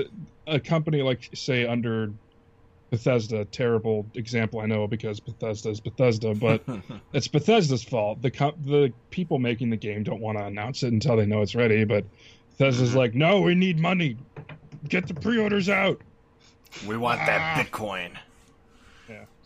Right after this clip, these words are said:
Speaker 1: so it's
Speaker 3: Yeah.
Speaker 1: because they, they want money, and so they wanna announce it, and they,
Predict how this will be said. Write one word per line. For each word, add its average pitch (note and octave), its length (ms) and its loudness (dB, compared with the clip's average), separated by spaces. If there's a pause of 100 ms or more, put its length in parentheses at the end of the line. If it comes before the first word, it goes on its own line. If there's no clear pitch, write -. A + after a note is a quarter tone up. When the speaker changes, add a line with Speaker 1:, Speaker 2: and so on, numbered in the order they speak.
Speaker 1:
so A#2 60 -12 (140)
it's - 20 -6 (180)
Speaker 3:
Yeah. - 40 -14
Speaker 1:
because A#2+ 300 -8
they, B2 160 -2
they A#2+ 120 -4
want A#2+ 240 -4
money, G#2 280 -4 (140)
and A2+ 100 -12
so A#2+ 140 -6
they A2 240 -2 (420)
wanna D3 220 6
announce D#3+ 360 4
it, D#3 160 6
and B2+ 100 0
they, A#2+ 200 -2